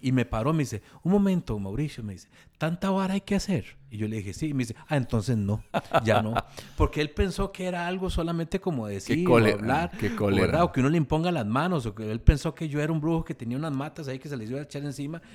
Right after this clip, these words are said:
Speaker 1: y iba a salir transformado. Cuando la persona es consciente de que tengo que construir ese valor, y tengo que hacer cosas.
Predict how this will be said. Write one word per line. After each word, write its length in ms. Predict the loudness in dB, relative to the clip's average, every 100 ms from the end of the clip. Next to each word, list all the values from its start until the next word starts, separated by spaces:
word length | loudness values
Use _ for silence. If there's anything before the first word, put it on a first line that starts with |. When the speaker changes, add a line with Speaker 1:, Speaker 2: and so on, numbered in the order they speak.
| -10
Speaker 1:
y 80 | -6
iba 100 | -6
a 40 |
salir 200 | -6 -8 -8
transformado. 680 | -8 -8 -8 -6 -4 -6 -8 -20 -6
Cuando 240 | -2 0
la 180 | 0 0
persona 360 | -2 2 2 2
es 80 |
consciente 680 | 2 2 4 4 4 2 0
de 160 | -2 -4
que 140 | -8
tengo 320 | -4 -4 -4
que 120 | -6 -6
construir 600 | -4 -4 -4 -2 0 0
ese 220 | -2 -6
valor, 420 | -2 0 0 -4 -14 -20 -16 -6
y 120 | -2
tengo 240 | 2 0
que 100 | 0
hacer 300 | -2 0 -2
cosas. 360 | 2 2 2 -2